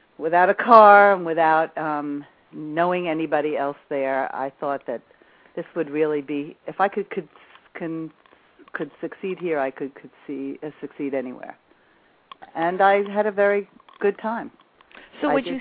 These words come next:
Speaker 2: say that throughout your life you keep raising the bar higher and higher?
Speaker 1: I think I do. And cabaret singing, um, not to skip ahead too much, but that is raising the bar about as high as you could go, because you're on a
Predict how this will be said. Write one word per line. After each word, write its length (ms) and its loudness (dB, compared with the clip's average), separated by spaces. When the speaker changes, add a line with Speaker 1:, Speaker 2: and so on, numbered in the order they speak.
Speaker 2:
say 320 0
that 180 0
throughout 420 0
your 100 -4
life 340 0
you 80 -14
keep 300 -14
raising 480 -2
the 80 -4
bar 420 2
higher 520 -2
and 100 -10
higher? 540 -4
Speaker 1:
I 100 -2
think 260 -6
I 120 6
do. 280 6
And 140 -2
cabaret 560 4
singing, 520 -6
um, 540 -4
not 260 -4
to 100 -6
skip 240 -4
ahead 320 -4
too 80 -6
much, 220 -4
but 160 2
that 200 4
is 160 2
raising 340 -4
the 60 -4
bar 260 0
about 240 -2
as 120 -8
high 200 -4
as 80 -8
you 100 -8
could 180 -12
go, 300 -8
because 360 -4
you're 200 2
on 160 4
a 80 -4